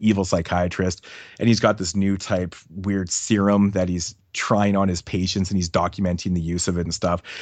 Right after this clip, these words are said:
Anyways, he gives her this stuff, and he's, he tells her, he's like, "Well, you know, you take the stuff three days in a row and you should be cured. You know, you should be able to be right on track with life again," and stuff like that. But he's got a, an alternative plan. So she starts taking this drug,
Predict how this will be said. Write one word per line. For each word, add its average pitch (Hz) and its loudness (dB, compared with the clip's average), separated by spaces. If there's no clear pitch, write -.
Anyways, 123 6
he 107 4
gives 104 2
her 104 2
this 95 -2
stuff, 95 -4
and 104 -2
he's, 92 -4
he 123 -6
tells 151 2
her, 95 -4
he's 90 -6
like, 87 -8
"Well, 95 -2
you 120 -4
know, 107 2
you 107 -4
take 123 -4
the 117 -2
stuff 110 0
three 117 0
days 110 2
in 107 4
a 101 4
row 98 4
and 104 0
you 104 4
should 127 0
be 120 -2
cured. 101 0
You 92 -2
know, 92 2
you 98 2
should 98 0
be 98 2
able 98 4
to 90 -2
be 95 2
right 101 4
on 107 6
track 101 2
with 92 -4
life 95 0
again," 95 2
and 87 0
stuff 95 2
like 90 0
that. 90 2
But 123 4
he's 113 2
got 110 4
a, 90 2
an 98 -2
alternative 87 0
plan. 95 0
So 151 4
she 156 2
starts 131 2
taking 110 0
this 95 0
drug, 95 0